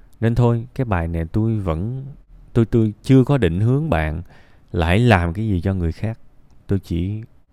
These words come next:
gợi ý cho bạn, tại vì bạn còn nhỏ quá. Tôi chỉ gợi ý đến cho bạn một cái điều rất đơn giản thôi. Bạn bỏ được cái hy vọng ai đó hãy làm cái gì đó cho mình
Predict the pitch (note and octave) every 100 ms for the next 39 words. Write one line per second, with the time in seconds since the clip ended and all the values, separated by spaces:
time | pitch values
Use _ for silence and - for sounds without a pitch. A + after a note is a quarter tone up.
0 | _ _ F#2+ F2+ E2+ G#2 B2+ B2+ F#2 D#2+
1 | D#2+ F#2 - E2+ E2 D#2+ E2+ E2+ D#2 D2+
2 | G2+ A#2 C3+ D3 - - - - - A2
3 | A2+ G#2+ F2+ E2 G#2+ C3 C3+ A#2 E2+ D#2+
4 | E2+ - G2+ E2+ D#2+ E2+ - C#3 F#3 -
5 | C3+ B2 G2+ D#2+ F#2 A#2+ G#2+ - - -
6 | - - - F2 G2 E2+ E2+ C3+ A#2 A2+
7 | A2+ F#2 D#2 D#2 F#2+ G2+ A2 G2+ G#2 E2+
8 | D#2+ G2+ G2+ E2+ F#2+ G#2 E2+